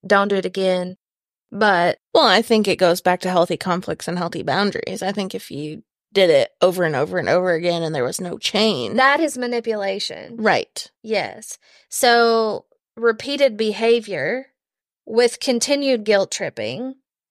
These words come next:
Speaker 1: and love bombing with no change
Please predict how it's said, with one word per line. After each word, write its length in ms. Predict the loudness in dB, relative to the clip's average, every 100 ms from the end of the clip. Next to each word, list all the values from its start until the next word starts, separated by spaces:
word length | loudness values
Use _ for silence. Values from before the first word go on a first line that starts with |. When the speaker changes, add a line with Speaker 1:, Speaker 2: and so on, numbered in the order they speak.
| _ -8
Speaker 1:
and 160 | -4
love 240 | -2 -4 -4
bombing 600 | -6 -4 -8 -8 -10 -14 _ _ _ _ -6
with 280 | 2 2 0
no 400 | -6 0 2 4
change 840 | 2 0 0 -2 -6 -12 -12 -14